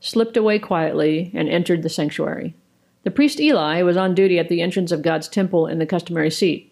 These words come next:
Crushed in soul, Hannah prayed to God and cried and cried inconsolably. Then she made a vow. O God of the angel armies,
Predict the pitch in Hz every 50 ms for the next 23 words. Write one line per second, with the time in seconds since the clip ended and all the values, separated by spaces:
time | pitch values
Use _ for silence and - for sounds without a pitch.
0 | _ _ _ _ _ _ _ _ _ _ - - - 233 240 233 - 262 247 233
1 | 220 - 185 165 160 156 170 175 165 196 226 214 185 156 147 - - 202 202 190
2 | 202 185 170 160 160 160 156 156 151 - - 180 180 175 175 175 175 180 170 175
3 | 170 160 - 170 147 156 156 - 160 160 - - 196 202 208 196 196 202 185 165
4 | - 185 175 165 160 151 151 147 156 139 - 165 - _ _ _ _ _ _ _
5 | - 202 202 208 190 - 220 202 190 185 170 156 170 165 147 143 - - - -
6 | _ _ _ _ _ _ _ _ _ _ _ _ _ _ _ _ - 196 190 196
7 | 226 233 247 247 214 220 - 214 226 220 208 214 202 185 185 185 175 151 139 135
8 | 156 - - -